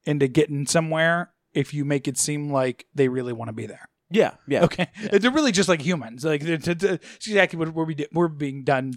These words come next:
Speaker 1: through
Speaker 2: Yeah.
Speaker 1: M K Ultra and the, the media. But anyways, if you make it really seem like they wanna be there, you can fuck 'em. Then you'll get upstairs.
Speaker 2: Yeah.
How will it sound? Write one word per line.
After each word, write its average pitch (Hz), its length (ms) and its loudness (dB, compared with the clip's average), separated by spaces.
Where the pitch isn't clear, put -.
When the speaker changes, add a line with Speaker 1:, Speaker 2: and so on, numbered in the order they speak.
Speaker 1:
through 135 240 -4
Speaker 2:
Yeah. 143 160 0
Speaker 1:
M 120 40 0
K 143 120 2
Ultra 147 280 0
and 151 100 -2
the, 170 60 0
the 165 220 -2
media. 160 380 0
But 220 140 8
anyways, 196 480 4
if 226 100 4
you 254 80 6
make 269 160 6
it 262 60 4
really 269 320 4
seem 247 180 2
like 226 120 2
they 226 80 4
wanna 196 180 2
be 180 120 2
there, 190 140 6
you 180 140 -4
can 165 160 -4
fuck 175 260 0
'em. 160 120 -10
Then 165 420 -4
you'll 156 120 2
get 160 160 4
upstairs. 151 360 0
Speaker 2:
Yeah. 95 180 -2